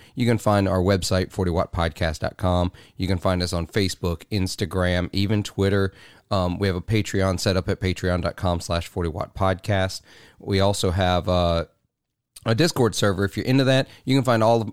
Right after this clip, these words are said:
uh, my links at Linktree. That's link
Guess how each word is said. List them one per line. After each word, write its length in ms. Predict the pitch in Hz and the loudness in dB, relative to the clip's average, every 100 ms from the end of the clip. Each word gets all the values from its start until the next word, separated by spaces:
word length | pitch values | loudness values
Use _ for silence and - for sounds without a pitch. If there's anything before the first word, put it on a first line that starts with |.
| - | -2
uh, 180 | 113 110 | 2 2
my 160 | 104 | 2
links 380 | 101 120 139 - - | 2 4 2 0 -4
at 200 | 98 - | -4 -2
Linktree. 840 | 95 110 139 - - 139 131 156 - - _ | 0 0 0 -4 -4 0 2 0 -4 -16 _
That's 280 | 104 92 - _ - | -6 -6 -8 _ -6
link 420 | 92 120 143 | 0 2 2